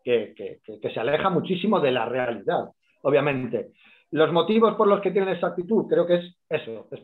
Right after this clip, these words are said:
el, el motivo principal es desconocimiento de la situación. Y, bueno, pues esos frentes que se van creando. Unos se ponen a un lado, otros se posicionan a otro.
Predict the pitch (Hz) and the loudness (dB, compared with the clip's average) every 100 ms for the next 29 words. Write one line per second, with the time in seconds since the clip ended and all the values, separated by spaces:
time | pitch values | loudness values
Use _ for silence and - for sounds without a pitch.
0 | - 156 156 160 170 240 233 196 190 190 | -2 0 0 2 2 4 4 4 0 0
1 | 214 226 226 - 165 - 156 151 156 170 | 4 4 4 2 0 0 -4 -2 -2 0
2 | 175 175 139 - 127 123 151 113 - _ | 2 2 2 0 -8 -2 0 0 -4 _
3 | _ _ _ - - 196 226 226 - 143 | _ _ _ -14 -2 0 0 0 -2 -2
4 | 147 143 160 143 - 160 151 135 135 143 | -4 -6 -6 -4 2 2 2 -2 -2 -2
5 | 139 - 131 165 135 139 147 151 147 147 | -2 -2 2 2 0 -4 -4 -2 -2 0
6 | 156 185 196 208 202 165 151 156 156 143 | 2 2 4 2 2 0 -4 -4 -4 -4
7 | 135 156 139 127 135 160 131 | -2 0 0 -2 -2 -2 -4